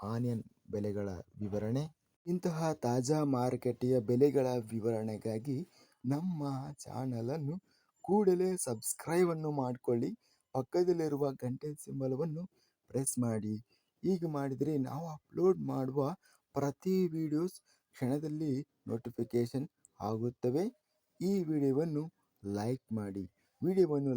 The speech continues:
ಲೈಕ್ ಮಾಡುವುದರಿಂದ ಇನ್ನೂ ಹೆಚ್ಚಿನ ರೈತ ಬಾಂಧವರೆಲ್ಲರಿಗೂ ಈ ವಿಡಿಯೋ ತಲುಪುತ್ತದೆ. ಆದ್ದರಿಂದ ವಿಡಿಯೋವನ್ನು ಲೈಕ್ ಮಾಡಿ, ಸ್ನೇಹಿತರಿಗೆ ಮತ್ತು ರೈತ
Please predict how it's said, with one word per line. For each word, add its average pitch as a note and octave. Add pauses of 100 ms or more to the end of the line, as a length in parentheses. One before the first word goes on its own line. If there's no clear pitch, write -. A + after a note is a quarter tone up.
(120)
ಲೈಕ್ C3+
ಮಾಡುವುದರಿಂದ A#2+ (560)
ಇನ್ನೂ F3+ (140)
ಹೆಚ್ಚಿನ C3+ (360)
ರೈತ C#3+ (180)
ಬಾಂಧವರೆಲ್ಲರಿಗೂ C#3+ (380)
ಈ B2 (180)
ವಿಡಿಯೋ D3+ (160)
ತಲುಪುತ್ತದೆ. B2 (380)
ಆದ್ದರಿಂದ D#3+ (180)
ವಿಡಿಯೋವನ್ನು C#3 (380)
ಲೈಕ್ A#2+
ಮಾಡಿ, C3 (800)
ಸ್ನೇಹಿತರಿಗೆ D#3 (120)
ಮತ್ತು A#2+
ರೈತ B2